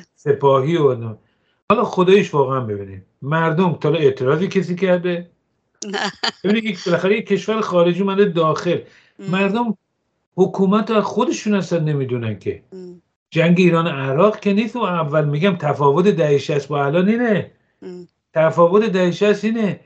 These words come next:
Speaker 1: این حکومتی که میاد هواپیمای مسافریه می‌زنه مردم رو تکه تکه می‌کنه. مادرای دادخواه رو اینجوری می‌گیره. شما ببینید صحنه‌هایی که ما از ایران میاد،
Speaker 2: ام.
Speaker 1: دخترای مردم می‌گیرن می‌کنن تو اون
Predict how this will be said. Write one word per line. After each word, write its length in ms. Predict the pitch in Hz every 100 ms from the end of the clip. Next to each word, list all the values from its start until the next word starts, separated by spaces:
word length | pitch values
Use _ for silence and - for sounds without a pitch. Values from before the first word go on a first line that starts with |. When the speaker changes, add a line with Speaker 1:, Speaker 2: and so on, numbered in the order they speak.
| _ _ _
Speaker 1:
این 140 | 214
حکومتی 680 | 220 233 - 202 190 220 220
که 100 | 220
میاد 220 | 214 233
هواپیمای 640 | 202 196 196 190 180 190 214
مسافریه 680 | 214 202 180 185 156 180 208
می‌زنه 260 | 208 214
مردم 280 | 208 185 175
رو 60 | 202
تکه 280 | 196 - 147
تکه 220 | 143 170
می‌کنه. 500 | 208 208 180 147 107 _ _ _ _ -
مادرای 520 | 160 196 196 196 202
دادخواه 540 | 202 196 190 180 175 208
رو 100 | 220
اینجوری 280 | 196 175 190
می‌گیره. 460 | 196 208 208 175
شما 340 | - 165 175 151 -
ببینید 360 | 151 196 208
صحنه‌هایی 540 | 180 - 156 139 139 175
که 100 | 190
ما 120 | 185
از 160 | 151 131
ایران 240 | 127 117
میاد، 340 | 117 131 156 -
Speaker 2:
ام. 80 | - 92 _ _ _ _ 117
Speaker 1:
دخترای 420 | 113 139 139 131 151
مردم 400 | 151 135 131 147
می‌گیرن 300 | 147 151 147
می‌کنن 340 | 147 147 143
تو 100 | 135
اون 200 | 131 135